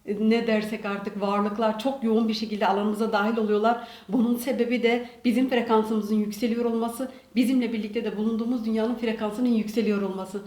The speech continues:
E, bu daha da yoğunlaşacak. Haberiniz olsun. E, bir de çok özel bir şey daha var. Yani, e, bütün bu formatlarda daha önceden de söyledikleri gibi bu formata geç-, geçildiğini nasıl anlarsınız? E, çünkü şöyle anlayabileceğimizi söylüyorlar. Hani biz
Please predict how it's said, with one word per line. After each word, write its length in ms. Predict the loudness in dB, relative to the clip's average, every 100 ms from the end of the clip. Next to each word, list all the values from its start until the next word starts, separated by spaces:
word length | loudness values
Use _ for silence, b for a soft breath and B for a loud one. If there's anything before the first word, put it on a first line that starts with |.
| B B B
E, 120 | 0
bu 60 | 2
daha 200 | 0 0
da 80 | -2
yoğunlaşacak. 840 | -2 -2 -4 -6 -4 -6 -6 -12 -20 _
Haberiniz 600 | -4 0 0 2 2 0
olsun. 520 | -2 -4 -4 -4 -6 B B B B
E, 220 | -4 -2
bir 100 | 0
de 100 | 0
çok 200 | 0 0
özel 300 | 0 2 0
bir 60 | 0
şey 240 | -2 0
daha 260 | 0 0 2
var. 240 | 2 0
Yani, 360 | 2 2 4 2 -2 B B B
e, 120 | -4
bütün 280 | -4 0 0
bu 80 | 0
formatlarda 1000 | 0 0 2 0 0 2 2 2 0 0
daha 180 | 0 0
önceden 340 | 0 0 0
de 60 | 0
söyledikleri 600 | 0 0 -2 -2 -2 -2
gibi 400 | -2 -2 0 -2
bu 60 | -4
formata 460 | -2 0 2 0
geç-, 380 | -2 -2 -4 -4
geçildiğini 600 | -4 -2 -4 0 2 4
nasıl 240 | 4 2 0
anlarsınız? 600 | 0 0 -4 -4 -4 -4 -8 B B B
E, 240 | -6 -6 -4
çünkü 580 | -2 -2 -2 -4 -4 -6
şöyle 400 | 2 4 6 4
anlayabileceğimizi 680 | 2 0 -2 -2 -2 -4 -6
söylüyorlar. 440 | -4 -2 -2 -2
Hani 200 | 0 0
biz 200 | 0